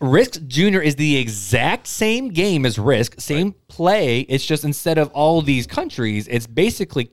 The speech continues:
Speaker 1: like eight, it's not really eight continents 'cause it splits some things up in half or
Speaker 2: Right.
Speaker 1: whatever, you
Speaker 2: Yep.
Speaker 1: know.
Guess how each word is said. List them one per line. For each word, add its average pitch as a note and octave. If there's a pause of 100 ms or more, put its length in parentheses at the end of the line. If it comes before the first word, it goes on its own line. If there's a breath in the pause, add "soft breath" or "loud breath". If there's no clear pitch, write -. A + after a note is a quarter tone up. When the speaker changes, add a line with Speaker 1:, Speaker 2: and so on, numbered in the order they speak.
Speaker 1:
like A2 (320)
eight, E3
it's F3
not A#3
really D3
eight C3
continents C3
'cause C3
it B2
splits -
some C3
things A#2+
up A#2
in G#2
half G#2+
or G#2+
Speaker 2:
Right. F#2
Speaker 1:
whatever, G2+
you G2
Speaker 2:
Yep. G2
Speaker 1:
know. F2+